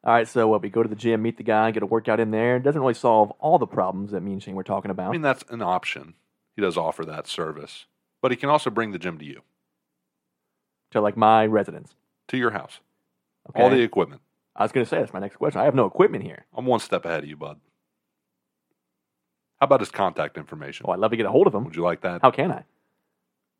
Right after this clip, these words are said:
Speaker 2: His email is all things fitness. See what I did there?
Speaker 1: I saw it.
Speaker 2: Fifteen at gmail dot com.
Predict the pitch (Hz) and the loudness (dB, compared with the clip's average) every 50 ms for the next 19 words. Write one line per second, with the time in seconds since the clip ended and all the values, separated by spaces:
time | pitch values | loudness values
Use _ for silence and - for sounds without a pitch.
0 | _ _ _ _ _ _ _ _ _ _ _ _ _ 135 131 151 156 139 123 101 | _ _ _ _ _ _ _ _ _ _ _ _ _ 0 2 2 2 4 4 4
1 | 95 92 90 104 107 107 101 - 113 101 92 - - 120 117 98 90 87 - - | 4 2 4 6 6 6 6 4 -4 -4 -4 -2 0 0 0 2 -2 -8 -8 -10
2 | - - _ _ _ _ _ _ _ _ _ _ _ _ _ _ _ _ _ - | -16 -16 _ _ _ _ _ _ _ _ _ _ _ _ _ _ _ _ _ -8
3 | 85 80 78 73 73 76 78 78 80 85 87 - _ _ _ _ _ _ _ _ | -6 -4 -4 -6 -8 -10 -10 -6 -4 -4 -4 -4 _ _ _ _ _ _ _ _
4 | _ - - - 98 107 101 80 73 _ _ _ _ _ - 127 123 - - 131 | _ -16 -4 0 2 2 2 0 -4 _ _ _ _ _ 2 2 2 4 0 -2
5 | 127 117 101 92 87 82 95 107 107 101 95 92 90 92 90 - - 104 104 92 | -2 0 0 -2 -4 -2 -2 -4 0 2 0 2 4 2 2 2 0 -2 -2 -2
6 | 80 78 | -2 -6